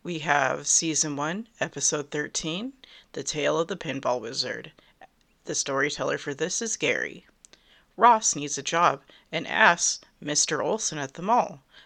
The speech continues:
Mister Olson, he runs some sort of trinket fix-it shop, and he happens to have some pinball games sitting around for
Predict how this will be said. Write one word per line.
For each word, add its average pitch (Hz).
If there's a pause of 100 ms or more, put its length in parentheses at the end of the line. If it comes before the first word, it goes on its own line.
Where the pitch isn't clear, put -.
(160)
Mister 214
Olson, 143 (180)
he 156
runs 151
some 147
sort 156
of 139 (160)
trinket 165
fix-it -
shop, 160 (100)
and 156
he 147
happens 151
to -
have 147
some 135
pinball 147
games 143
sitting 151
around 143
for 135